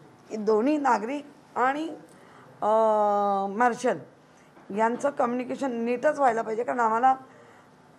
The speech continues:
आत्ताच्या घडीला मी, म, सांगू शकते, जर सगळेच मास्क वापरणार असतीलच तर मार्शलची गरजच नाही आहे, कारण पैसा मिळवणं हा आपला एम नाही. आपलं ध्येय काय आहे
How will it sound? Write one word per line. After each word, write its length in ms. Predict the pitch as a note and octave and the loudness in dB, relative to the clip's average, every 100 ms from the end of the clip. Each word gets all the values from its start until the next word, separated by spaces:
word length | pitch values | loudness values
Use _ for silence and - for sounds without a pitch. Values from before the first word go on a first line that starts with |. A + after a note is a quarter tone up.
| - | 0
आत्ताच्या 500 | B3 - D#4+ D#4+ D#4+ | 0 0 0 2 4
घडीला 360 | C#4+ C4 C#4+ | 4 4 -2
मी, 280 | C4+ B3 C4 C4 - - | -2 -4 -6 -8 -14 -14
म, 360 | G#3 G3+ F#3+ F#3+ F#3+ | -8 -4 -2 -2 -4
सांगू 260 | G#3 G#3+ A3 | -4 -4 -4
शकते, 580 | B3 - A#3 - - - - - - - A3 | -6 -2 -2 -2 -8 -20 -20 -20 -20 -6 -2
जर 80 | |
सगळेच 540 | C4 - A#3 C#4 F4+ F4+ | 0 0 2 6 4 2
मास्क 440 | D#4 D4+ - - A3+ | -4 -4 -6 -8 -2
वापरणार 760 | G#3 - B3+ C4 C#4 C#4 - | 0 0 0 0 0 -2 -2
असतीलच 600 | A#3 - C#4+ C4 F#3+ - - - - - - | -4 -4 -2 0 0 -2 -18 -20 -20 -20 -4
तर 100 | D4+ | -2
मार्शलची 580 | D4+ C#4+ C4 D4 D#4 D#4+ | 2 2 2 2 0 2
गरजच 360 | D#4+ D#4+ D#4+ E4+ E4 | 4 4 2 -4 -4
नाही 220 | C#4+ G3+ | -6 -6
आहे, 100 | D3 - _ - - - B3+ | -10 -14 _ -20 -20 -8 -2
कारण 200 | C4 C4+ | -2 0
पैसा 580 | B3 A#3 - D4+ D#4 | -2 -2 2 4 4
मिळवणं 480 | D#4+ A#3+ B3 D4+ D4+ | -2 -4 0 0 0
हा 280 | C4 C4 D4 | -2 4 4
आपला 280 | C#4+ C#4+ D4 | 4 2 0
एम 240 | C#4 C#4 | -2 -4
नाही. 360 | C#4 C4 C4+ G3 - - - - - - - | -2 -2 -4 -8 -16 -20 -20 -20 -20 -10 -4
आपलं 380 | G3+ - C#4 D4+ D4 A3 | -4 0 0 0 -4 -8
ध्येय 420 | F3 G3 C4+ D4 | -2 0 4 4
काय 220 | D4 D4 | 6 2
आहे 200 | C#4 - | 0 -6